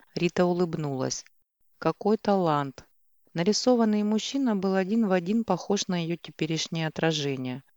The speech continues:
Полные руки, лысая голова и лицо. Даже издалека очень походило на оригинал. На картинке банкир, будто настоящий, пытался дёргать ногами и руками, сопротивляясь карикатурной смерти,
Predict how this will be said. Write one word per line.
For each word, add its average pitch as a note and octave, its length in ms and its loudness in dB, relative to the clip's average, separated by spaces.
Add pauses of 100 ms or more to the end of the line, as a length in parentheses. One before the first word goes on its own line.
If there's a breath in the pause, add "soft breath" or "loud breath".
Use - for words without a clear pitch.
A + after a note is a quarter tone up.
(240)
Полные G3 480 4
руки, D#3+ 340 -4
лысая D#3+ 480 -2
голова C#3+ 480 0
и D3+ 160 -4
лицо. C#3+ 520 -4 (420)
Даже D#3 320 2
издалека F3 580 0
очень C#3+ 300 -6
походило C#3 580 -6
на C3+ 200 -4
оригинал. C3+ 680 -4 (880)
На E3 100 0
картинке A3 560 2
банкир, G3 480 0
будто F#3 320 -2
настоящий, E3+ 760 -2
пытался A#3+ 560 -2
дёргать F#3 380 -2
ногами D#3 480 0
и D3+ 80 -2
руками, A3 420 2
сопротивляясь D3+ 800 -2
карикатурной D3+ 800 -4
смерти, C#3 600 -8